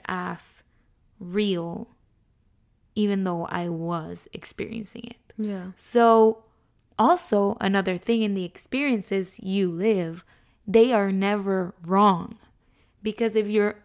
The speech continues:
Speaker 1: coming from experience, if you lived it, if it's emotional experience,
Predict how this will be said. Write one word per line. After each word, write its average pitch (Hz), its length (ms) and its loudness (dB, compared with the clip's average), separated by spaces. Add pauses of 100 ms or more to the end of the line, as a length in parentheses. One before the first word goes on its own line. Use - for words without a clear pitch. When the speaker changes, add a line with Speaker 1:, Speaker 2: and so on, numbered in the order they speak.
Speaker 1:
coming 247 400 0
from 208 240 -2
experience, 180 1120 -4 (640)
if 196 220 -4
you 220 120 2
lived 202 640 0
it, - 400 -8 (400)
if 208 220 -2
it's 214 280 -2 (380)
emotional 226 800 0
experience, 190 1080 -6